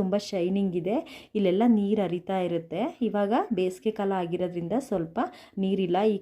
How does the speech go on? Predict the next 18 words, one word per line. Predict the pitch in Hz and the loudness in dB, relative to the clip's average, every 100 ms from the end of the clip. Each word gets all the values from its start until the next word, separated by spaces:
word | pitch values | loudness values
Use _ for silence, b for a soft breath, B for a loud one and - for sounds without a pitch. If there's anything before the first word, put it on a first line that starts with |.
| - | -2
ಕಲ್ | 175 | -2
ಮೇಲೆಲ್ಲ | 185 202 190 185 262 240 | 0 0 0 2 4 4
ಮುಂದೆ | 185 202 220 196 | 4 4 4 4
ಹೋದ್ರೆ, | 180 180 | 0 -2
ನಾವು | 180 170 196 339 247 | -4 -4 0 2 2
ಈ | 208 190 | 0 -4
ಕಲ್ | 175 208 208 | -2 -2 -4
ಕಡೆಯಿಂದ | 190 185 175 165 233 381 B B - | -4 -2 -2 -2 -4 -6 B B -2
ಮುಂದೆ | 202 202 220 196 | 2 4 4 2
ಹೋದ್ರೆ | 190 190 | 0 -2
ನಮಗೆ, | 185 175 170 302 - B B | -4 -4 -2 -4 -4 B B
ಆ, | 180 170 165 143 123 | -10 -6 -4 -4 -2
ಹೊಳೆ | 175 185 190 185 | 2 2 2 0
ಥರ | 202 302 - | -2 -2 -2
ಸಿಗುತ್ತೆ. | 175 165 165 262 - 202 | -4 -4 -2 -4 -4 -6
ಇಲ್ಲಿ | 180 180 | -6 -6
ನೋಡಿ, | - 180 | -4 -2
ಇಲ್ಲೇ | 208 190 | 0 2